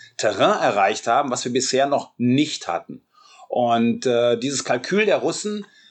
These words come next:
was, äh, was du sagtest, Ulf, das ist sicherlich ein Punkt, der damit reinspielt und sicherlich auch dieses Kalkül, das von den Saudis gekommen ist, das an einem Wochenende zu machen, wo im Endeffekt die Märkte im Westen flach liegen,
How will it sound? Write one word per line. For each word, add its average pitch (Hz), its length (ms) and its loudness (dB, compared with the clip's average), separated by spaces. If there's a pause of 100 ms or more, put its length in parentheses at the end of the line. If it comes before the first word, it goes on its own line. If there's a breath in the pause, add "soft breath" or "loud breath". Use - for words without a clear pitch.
(140)
was, - 280 -4
äh, 156 240 2
was 151 140 -2
du 170 120 -6
sagtest, 147 340 -4
Ulf, 147 180 -2
das 131 160 -2
ist 131 140 -8
sicherlich 139 480 -4
ein 139 300 -2
Punkt, 202 440 -4
der 156 100 2
damit 160 280 -2
reinspielt 160 420 0
und 147 80 0
sicherlich 135 440 -2
auch 127 180 2
dieses 160 240 -6
Kalkül, 165 420 -2
das 156 160 -2
von 135 240 -4
den 135 140 0
Saudis 127 400 0
gekommen 156 400 -4
ist, - 420 -8
das 127 120 0
an 139 100 0
einem 135 100 0
Wochenende 151 460 0
zu 123 100 -2
machen, 92 320 -2
wo 107 140 2
im 110 80 0
Endeffekt 117 420 0
die 123 80 -2
Märkte 110 380 0
im 110 100 0
Westen 117 320 -2
flach 117 340 -2
liegen, 156 440 -2